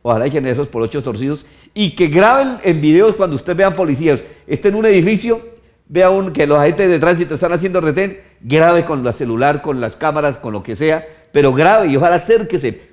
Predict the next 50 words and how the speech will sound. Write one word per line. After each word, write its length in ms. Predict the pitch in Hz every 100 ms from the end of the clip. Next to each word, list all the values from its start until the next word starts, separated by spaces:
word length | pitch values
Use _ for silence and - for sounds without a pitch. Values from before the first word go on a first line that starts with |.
| -
cuan-, 220 | 147 147
que 100 | 143
se 120 | 139
vea 160 | 143 170
cuando 180 | 175 143
los 120 | 120
policías 360 | 127 117 156
reciben 320 | 156 135 156 156
la 80 |
mordida, 380 | 135 110 139 143
los 80 | 117
agentes 260 | 120 151 123
de 80 |
tránsito. 440 | 110 127 110 98 - _ - _
Porque 280 | - 156 147
además 320 | 139 151 156
que 120 | - 131
van 220 | 151 -
por 160 | 175
un 100 | 185
delito 420 | 185 202 175 180 147
penal 300 | 139 143 147
a 80 |
la 100 | 127
ley 140 | 117 143
novecientos 500 | 160 135 147 151 151
seis, 160 | 180
una 120 | 160 151
infracción, 560 | 135 107 185 196 - _ _ _ _ _ _ _ -
pueden 260 | 131 131
ir 200 | 135 131 -
a 40 |
echarlos 360 | 107 127 127 123
de 60 | 110
una, 260 | 147 98
van 160 | 95 117
para 160 | 147
la 60 | 127
cárcel 320 | 143 147 147
y 40 | 120
los 160 | 110
echan 220 | 117 135
de 60 | 120
una 160 | 107 117
de 100 | 104
su 100 | 101
trabajo. 280 | 95 98
Saludos 320 | 117 147 160 147
para 180 | 117
Rochis, 560 | 110 143 - 92 -